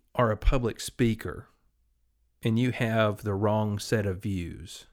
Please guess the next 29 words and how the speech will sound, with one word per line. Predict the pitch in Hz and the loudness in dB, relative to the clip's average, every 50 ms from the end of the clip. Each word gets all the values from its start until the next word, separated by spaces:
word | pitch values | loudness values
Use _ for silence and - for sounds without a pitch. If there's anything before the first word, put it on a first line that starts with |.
| - _ _ _ _ _ _ _ _ _ _ _ _ _ _ _ _ _ _ _ _ _ _ _ _ _ _ _ - - | -20 _ _ _ _ _ _ _ _ _ _ _ _ _ _ _ _ _ _ _ _ _ _ _ _ _ _ _ -18 0
people | - 156 147 147 170 139 123 | 2 2 4 6 4 4 4
will | 120 113 | 4 2
get | 113 - 120 113 - - | 2 0 0 0 0 0
you | 110 107 101 | 0 0 0
banned | 98 - 104 101 104 110 110 110 107 98 90 | -2 -2 -2 0 2 2 2 2 2 0 -2
from | - - - 92 90 | -4 -6 -6 -6 -6
speaking. | - - - 117 101 95 - - - - - - - _ _ _ _ _ _ _ _ _ _ _ _ _ _ _ _ _ _ _ _ _ _ _ _ _ _ _ _ _ _ _ _ _ _ _ _ - _ _ _ _ _ _ - | -6 -6 -4 -4 -4 -4 -4 -8 -10 -12 -12 -14 -18 _ _ _ _ _ _ _ _ _ _ _ _ _ _ _ _ _ _ _ _ _ _ _ _ _ _ _ _ _ _ _ _ _ _ _ _ -20 _ _ _ _ _ _ -4
If | 127 - | -2 2
you're | - 117 113 | 4 4 4
not | 113 117 127 127 - - - - | 6 4 4 2 0 -2 -6 -2
banned, | 123 117 123 127 127 127 123 123 120 120 - _ - | 0 2 2 2 2 2 0 0 -2 -6 -10 _ -8
they'll | - 104 104 107 | -6 -4 -4 -6
show | - - 127 117 110 110 | 0 2 4 4 4 4
up | 110 107 107 101 - - - - | 4 2 2 0 -2 -8 -8 -6
and | 110 95 90 95 | -4 -4 -4 -6
shout | - - 113 107 101 - | -4 -2 -2 -2 -2 -2
you | 113 110 104 | -2 -4 -2
down | 101 113 101 104 101 98 98 101 98 95 | 0 0 0 0 0 0 -2 -2 -2 -4
with | 92 90 - - | -4 -6 -4 -2
megaphones | 110 107 110 104 - 101 - - 110 98 92 90 87 90 90 92 95 - - - _ _ - _ _ _ _ _ _ _ _ _ _ _ - | 0 0 0 0 -2 -4 -6 -4 -2 -2 -2 -4 -6 -6 -6 -8 -8 -10 -14 -18 _ _ -20 _ _ _ _ _ _ _ _ _ _ _ -10
and | - 107 - | -10 -8 -4
play | - 117 113 107 98 | -2 2 2 2 2
loud | 95 95 104 107 107 107 110 107 107 107 | 0 0 0 2 2 2 2 0 0 -2
noises | 104 104 104 101 101 98 - 107 104 101 101 104 101 - | -2 0 0 0 0 -2 -2 -2 -2 0 0 -2 -4 -6
while | - - 98 101 | -6 -4 -2 -2
you're | 101 95 95 95 | 0 -2 -4 -4
trying | - - 113 101 98 98 95 - | -4 -2 -2 -2 0 -2 -4 -6
to | - - | -8 -10
speak. | - - - - 110 95 87 - - - - - | -10 -10 -4 -2 -2 -2 -2 -4 -8 -14 -18 -20